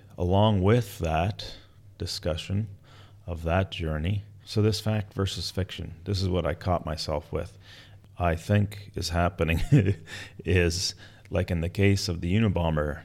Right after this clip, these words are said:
T V show, they will start the episode with a graphic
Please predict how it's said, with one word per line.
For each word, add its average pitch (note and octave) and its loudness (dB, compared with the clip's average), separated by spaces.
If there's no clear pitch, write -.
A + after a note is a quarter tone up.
T F2+ -2
V B2+ 2
show, D2 -4
they F#2 4
will F2 -2
start A#2 0
the F#2 0
episode E2 0
with E2+ -4
a D#2 -4
graphic E2+ -4